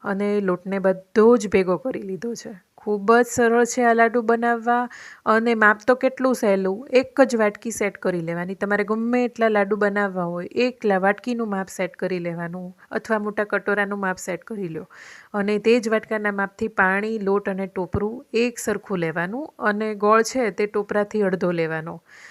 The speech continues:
અથવા તો તમારે ગળપણ વધારે પસંદ હોય તો પોણી વાટકી પણ લઈ શકો. તો આ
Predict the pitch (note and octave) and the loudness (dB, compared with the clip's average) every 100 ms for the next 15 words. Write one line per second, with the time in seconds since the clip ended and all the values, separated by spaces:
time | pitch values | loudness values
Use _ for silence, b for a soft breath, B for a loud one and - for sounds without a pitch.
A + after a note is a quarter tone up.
0 | B _ A3 - A#3+ A#3+ A#3+ A#3+ A#3+ A#3+ | B _ -4 2 2 4 4 4 2 2
1 | G#3+ G#3+ G#3+ G#3 G#3 G#3 G#3+ G3 G#3+ G#3+ | -2 0 0 2 0 2 -2 0 0 0
2 | A3 A3 A#3+ C#4 C4 C#4 C#4 C4+ B3 G#3+ | -2 -4 -4 -4 0 0 0 0 0 -2
3 | G3 A3+ A3 G3+ F#3 F3 - D#3 - F#3+ | -4 -8 -6 -4 -2 -2 -6 -8 -8 -6
4 | A3+ A3 G#3+ - - B3 | -4 -4 -6 -14 -4 4